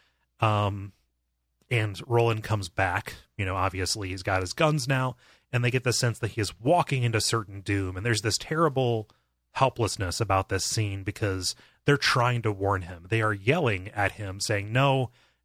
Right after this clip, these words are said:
don't do this." Like, understand that he is walking into something awful, even without knowing the exact details.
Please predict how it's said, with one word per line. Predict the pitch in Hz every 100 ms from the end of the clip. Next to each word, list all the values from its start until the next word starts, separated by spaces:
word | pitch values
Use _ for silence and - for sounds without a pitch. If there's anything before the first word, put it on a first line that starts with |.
| -
don't | 127 127 120
do | 123
this." | 107 95 90 - - - -
Like, | 98 98 - - - - _ _ - - -
understand | 139 123 113 120 104
that | 107
he | 104 107
is | 92
walking | 101 95 - 98
into | 95
something | - 95 104
awful, | 104 101 107 107 - - _ -
even | 113 110
without | 104 101
knowing | 95 95
the | 92
exact | 95 95 90 -
details. | 95 - 98 - -